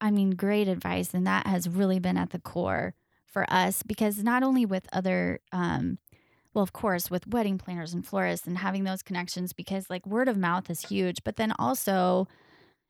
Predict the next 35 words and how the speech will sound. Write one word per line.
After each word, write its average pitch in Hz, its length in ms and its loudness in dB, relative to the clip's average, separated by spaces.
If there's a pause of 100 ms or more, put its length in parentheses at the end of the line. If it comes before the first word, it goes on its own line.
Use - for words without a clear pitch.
if - 160 -2
you're 196 140 2
not 190 180 2
the 202 80 -2
right 196 240 0
fit 269 200 2
for 233 120 0
something, 196 460 0
or 175 80 2
if 170 100 -4
you're 180 80 -2
not 185 220 2
available 196 440 2
for 185 140 -2
the 175 100 0
day, 170 440 0 (340)
not 196 240 2
just 190 240 -2
saying, 175 320 0
"Sorry, 170 400 0
we're 165 140 -2
not 156 300 -2 (240)
available," 156 760 -2 (580)
but 165 400 0
then 170 260 0
giving 175 440 -2
them 170 380 -2
a 185 100 2
list 202 560 2
of 175 160 -2
other 180 240 0
people 170 440 -2
who 185 120 4
do 175 140 2
an 170 160 0